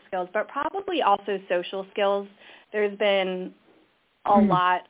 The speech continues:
Speaker 1: of research on training social skills to autistic people before we realized as a society that autistic people just social differently than neurotypical people, and that is not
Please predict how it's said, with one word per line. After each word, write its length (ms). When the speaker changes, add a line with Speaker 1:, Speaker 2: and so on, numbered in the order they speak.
Speaker 1:
of 220
research 600
on 260
training 540
social 480
skills 320
to 60
autistic 720
people 320
before 840
we 260
realized 680
as 240
a 180
society 920
that 340
autistic 640
people 380
just 180
social 440
differently 840
than 220
neurotypical 1300
people, 400
and 260
that 220
is 180
not 360